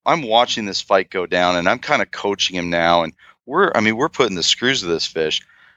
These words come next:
And at one point, I mean, I'm looking up, and there's no sun left on, on the,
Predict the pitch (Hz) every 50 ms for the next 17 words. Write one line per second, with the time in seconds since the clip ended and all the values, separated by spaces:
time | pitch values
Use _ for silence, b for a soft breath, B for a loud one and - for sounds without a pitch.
0 | b b b - 104 104 104 101 101 98 - 107 107 107 107 131 165 180 - -
1 | 127 113 104 101 107 113 113 117 120 127 123 117 120 110 - 110 104 107 110 104
2 | 95 - - - - 95 92 101 107 107 95 - 101 101 104 104 92 - - 107
3 | 104 95 90 85 82 80 80 - - - - 87 87 87 82 82 82 - - 82
4 | 87 85 80 78